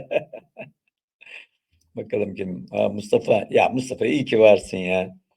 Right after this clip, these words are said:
Sevgili arkadaşlar, Bülent Birden gibi, Mustafa Arıkan gibi böyle birkaç dostumuz var. Gönül dostu diyelim. Gerçek T V ailesi, Kadir Köken ve ailesi gibi. Yani işte iki elin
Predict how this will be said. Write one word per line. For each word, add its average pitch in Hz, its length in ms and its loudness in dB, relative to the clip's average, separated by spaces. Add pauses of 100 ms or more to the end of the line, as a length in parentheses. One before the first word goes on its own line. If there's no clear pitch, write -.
(520)
Sevgili 120 380 2
arkadaşlar, 104 840 4
Bülent 110 300 2
Birden 104 380 0
gibi, 87 160 -8
Mustafa 98 440 -4
Arıkan 101 440 -2
gibi 90 260 -8 (600)
böyle 90 500 -2 (380)
birkaç - 380 0
dostumuz 107 500 -2
var. 85 340 -4 (280)
Gönül 110 300 -4
dostu - 320 -8
diyelim. - 420 -12
Gerçek 95 400 -4
T 85 140 -10
V 90 80 0
ailesi, 85 420 -4
Kadir 98 280 -6
Köken 95 360 -6
ve 95 40 -2
ailesi 90 500 -2
gibi. 82 220 -14 (840)
Yani 104 340 0
işte - 400 -4 (580)
iki 135 300 -4
elin 135 400 -6